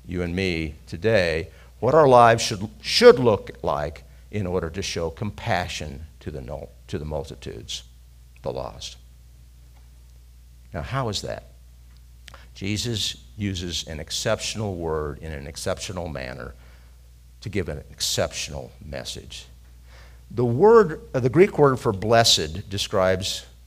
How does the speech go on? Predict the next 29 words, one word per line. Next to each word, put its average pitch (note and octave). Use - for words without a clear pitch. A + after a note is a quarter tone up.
an G#2
oasis G2+
in F#2
a E2+
desert, E2
one A#2+
who A#2+
prospers, G#2+
one A2
who G#2
is F#2
unaffected A2
by F2+
the F2
world G2+
of F2
weakness, G#2+
poverty, D#2
and E2
death. F#2+
It A2+
seems G#3+
to D#3
designate G#2
an F#2+
inner G#2+
state F#2+
or E2
condition E2